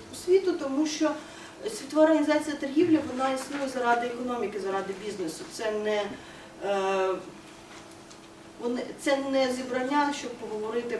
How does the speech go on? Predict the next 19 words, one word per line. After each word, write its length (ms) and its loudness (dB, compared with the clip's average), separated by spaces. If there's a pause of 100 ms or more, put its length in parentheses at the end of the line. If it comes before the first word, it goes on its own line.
(120)
про, 360 0 (420)
там, 100 -8 (160)
культуру, 720 2 (140)
про 200 2
м-, 160 -2 (300)
щось. 240 0 (120)
Це, 380 2 (260)
в 40 -12
принципі, 400 -4 (100)
бізнес-організація. 1120 -8 (120)
Хоча 180 -10
там 200 -4
представлені 600 -6
уряди, 320 0 (140)
це 160 0 (300)
організація, 540 2
яка 280 -2 (580)
опікується 480 -4
питаннями 640 -2